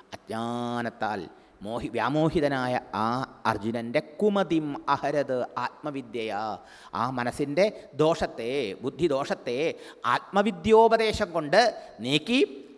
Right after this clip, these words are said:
അർജുനനെ ആ പ്രബുദ്ധനാക്കി സ്വധർമ്മത്തിന് യോഗ്യനാക്കി തീർത്ത ആ ചരാചര ഗുരുവായ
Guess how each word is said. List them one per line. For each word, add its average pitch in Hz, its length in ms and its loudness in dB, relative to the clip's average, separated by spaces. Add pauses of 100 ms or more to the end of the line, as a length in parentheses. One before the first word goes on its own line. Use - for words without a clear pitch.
അർജുനനെ 117 760 -2 (300)
ആ 139 120 -6
പ്രബുദ്ധനാക്കി 151 960 -2 (380)
സ്വധർമ്മത്തിന് 165 720 0 (680)
യോഗ്യനാക്കി 165 540 -4
തീർത്ത 190 400 -2 (440)
ആ 113 140 -6
ചരാചര 135 720 0
ഗുരുവായ 120 680 0